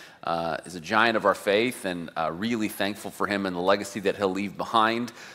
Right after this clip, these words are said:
Uh, Menlo is blessed. I am blessed, uh, by the work and faithfulness of Tim Keller in our season.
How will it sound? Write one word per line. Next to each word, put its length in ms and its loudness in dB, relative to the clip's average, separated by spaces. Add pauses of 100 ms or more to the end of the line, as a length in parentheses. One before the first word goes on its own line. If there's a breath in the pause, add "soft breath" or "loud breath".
(140 loud breath)
Uh, 200 -2
Menlo 420 2
is 220 -4
blessed. 500 0
I 160 6
am 300 -2
blessed, 600 -2 (300 loud breath)
uh, 160 2
by 180 0
the 100 -4
work 240 -2
and 100 -8
faithfulness 880 -6
of 100 -14
Tim 160 -12
Keller 280 -6
in 140 -10
our 120 -8
season. 460 -14